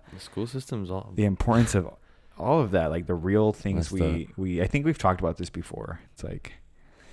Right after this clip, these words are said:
Speaker 2: you know, obviously we have our parents who would teach us that, but maybe some kids don't have that, you know, and you don't
Speaker 1: Right.
Speaker 2: really know. You go through life and people go in debt and you don't really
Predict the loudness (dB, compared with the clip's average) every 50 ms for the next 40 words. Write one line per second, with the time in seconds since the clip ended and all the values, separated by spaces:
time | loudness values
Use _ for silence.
0 | -10 -2 2 4 6 6 6 6 4 2 2 0 2 2 2 2 4 6 6 6
1 | 4 4 0 -8 -20 -20 -20 -20 -20 -20 -20 -20 _ -14 -4 2 2 4 4 4
2 | 4 4 4 4 2 2 0 0 0 0 0 0 -4 -4 -4 -4 -4 -2 -2 -2
3 | -2 -2 -4 -4 -2 0 0 0 0 0 0 -2 -2 -2 -4 -4 -4 -2 -4 -4
4 | -2 -2 -2 -2 -2 -2 -4 -6 -6 -6 -8 -10 -14 _ _ _ _ _ -12 -8
5 | -6 -4 -2 -2 0 0 -2 -2 -4 -2 0 2 4 6 6 6 6 4 4 4
6 | 4 4 4 6 6 6 6 4 4 4 4 4 4 4 2 2 2 4 4 4
7 | 2 2 0 -2 -4 -8 -8 -8 -8 -8 -8 -8 -8 -8 -8 -6 -6 -4 -4 -4
8 | -4 -2 0 0 0 0 0 -2 -4 -6 -6 -8 -8 -10 -14 _ -20 _ -20 -20
9 | -20 -20 -20 -20 -20 -20 _ _ _ _ _ _ _ -2 0 0 2 2 2 2
10 | 2 2 2 0 -2 -4